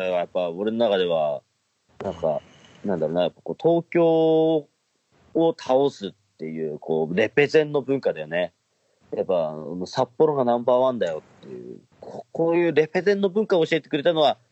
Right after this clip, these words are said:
イルボスティーノだと思うから、やっぱ、選出。はい。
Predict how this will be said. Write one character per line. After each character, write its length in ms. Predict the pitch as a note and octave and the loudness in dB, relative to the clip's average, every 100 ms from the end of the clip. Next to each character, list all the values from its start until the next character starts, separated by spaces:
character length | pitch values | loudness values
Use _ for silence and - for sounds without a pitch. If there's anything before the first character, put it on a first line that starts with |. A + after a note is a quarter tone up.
| _ - | _ -6
イ 100 | A2 | -4
ル 80 | |
ボ 160 | G2+ A2 | 0 -2
ス 80 | - | -4
テ 100 | A2+ | -6
ィ 20 | |
ー 40 | |
ノ 60 | G2 | -2
だ 100 | F2+ | -2
と 100 | G2 | -2
思 100 | G#2 | -6
う 20 | |
か 80 | D3+ | 0
ら、 80 | D3+ | 0
や 40 | |
っ 20 | - | 0
ぱ、 220 | E2 C#2 _ _ _ _ - | -8 -8 _ _ _ _ -6
選 200 | B2 G#2+ | -4 -4
出。 240 | - - _ _ _ _ _ - | -4 -6 _ _ _ _ _ -4
は 160 | B2 | 0
い。 100 | A#2+ | 0